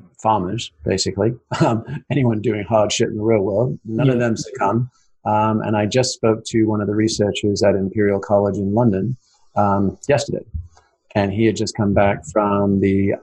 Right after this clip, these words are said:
Speaker 1: World Ayahuasca Conference in Spain. And he's, and he had a really interesting point that just kind of double stamped this one <laughs> on the forehead, which was that, you know, I noticed a complete divide between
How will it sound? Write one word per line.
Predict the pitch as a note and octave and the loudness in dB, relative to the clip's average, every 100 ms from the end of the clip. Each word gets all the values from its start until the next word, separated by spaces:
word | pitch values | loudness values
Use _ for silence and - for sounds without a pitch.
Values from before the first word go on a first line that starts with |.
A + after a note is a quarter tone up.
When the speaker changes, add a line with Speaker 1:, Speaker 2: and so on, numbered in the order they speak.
| _ - | _ -4
Speaker 1:
World | A2+ G#2+ G#2 G2 | 0 0 -2 -2
Ayahuasca | G#2 G2+ A#2 B2+ G#2 - | 0 2 2 0 -4 -2
Conference | G2+ G2+ F#2+ | -2 -2 -4
in | G2+ | -4
Spain. | - - D#2+ - - - _ _ _ _ _ | -6 -2 -4 -4 -10 -20 _ _ _ _ _
And | - G2 | -8 -4
he's, | A2 C#3+ C3 - - | 0 0 -2 -6 -6
and | G#2+ | 0
he | A#2 | 0
had | G#2+ | 2
a | G#2+ | 0
really | C#3 F3 A#2+ A2+ - | 0 0 2 -2 -4
interesting | C3 B2 A#2 A2+ G2+ | -2 0 0 -2 -2
point | B2+ A2+ F#2+ | 0 0 -2
that | F#2+ | -4
just | G2+ - | -4 -2
kind | G2+ F#2 | -2 -2
of | - _ | -6 _
double | A#2 A2 G#2 | 0 0 -2
stamped | - G#2+ G#2 B2 | -2 -2 -2 -2
this | A#2 - | -2 0
one | G2 G2 - | -2 -4 -6
<laughs> | - | -2
on | B2 | 0
the | A2 | 0
forehead, | - C#3 G#2 G2+ | 0 0 0 -2
which | G2+ - | -6 -2
was | G#2 G2 - _ _ | 0 0 -4 _ _
that, | - | -4
you | A2+ | 0
know, | B2 C3 | 0 2
I | A#2 | 2
noticed | A#2 C#3 B2+ - | 2 2 0 -2
a | G#2 G#2+ - - _ _ _ _ _ - A#2+ - | -2 0 -2 -8 _ _ _ _ _ -8 -6 0
complete | B2 B2 - D#3+ D#3+ - - A2+ | 0 0 0 4 4 2 -8 -2
divide | A2+ G#2 G2+ - - - _ _ _ _ _ _ _ | 0 2 0 -4 -10 -14 _ _ _ _ _ _ _
between | A#2 - C3 A#2 G#2+ G#2 G#2 | -4 -2 0 0 0 -2 -6